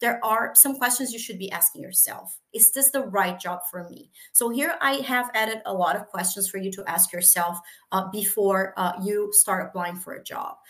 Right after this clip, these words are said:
So thinking about the matching skills that we have just talked about, am I applying for jobs that match my experience, or am I just applying for any job that is coming up in the, in, in the Venhack, uh, platform?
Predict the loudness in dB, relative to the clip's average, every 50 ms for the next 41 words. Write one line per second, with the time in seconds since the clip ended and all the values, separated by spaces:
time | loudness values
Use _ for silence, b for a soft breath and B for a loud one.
0 | b b b 4 6 6 4 2 0 -4 -8 -18 _ -4 -2 -2 0 0 2 2
1 | 4 4 2 2 0 0 2 2 2 2 0 0 2 2 2 2 0 -4 -4 -4
2 | -4 -4 -4 -2 -2 -2 -2 0 2 2 2 2 2 -2 -4 -4 -6 -12 -10 -8
3 | -6 -6 -6 -8 -10 -16 B B B B B B B B B -2 0 2 2 2
4 | 2 0 -2 0 2 2 2 2 0 -2 -4 -4 -2 2 4 4 4 6 4 2
5 | 0 0 -2 -2 -2 -2 -2 -2 0 0 0 0 -2 -4 -2 -2 0 4 6 6
6 | 4 4 2 -4 -2 -2 -2 -4 0 4 4 4 4 4 2 0 2 2 0 0
7 | -4 -2 -2 -2 -2 2 6 6 6 6 4 -2 -6 -4 -4 -4 -4 -4 -4 -4
8 | -2 0 0 0 0 -2 -2 -2 0 2 2 2 0 0 0 2 2 2 4 6
9 | 6 6 6 6 2 0 2 2 0 -2 -2 -2 -2 -2 -2 0 0 -2 -4 -4
10 | -4 -2 -2 -2 -2 0 0 2 2 2 2 2 0 2 2 2 2 2 0 -4
11 | -12 -10 -8 -6 -6 -6 -4 -2 -2 -2 -2 -4 -8 -6 -6 -6 -6 -8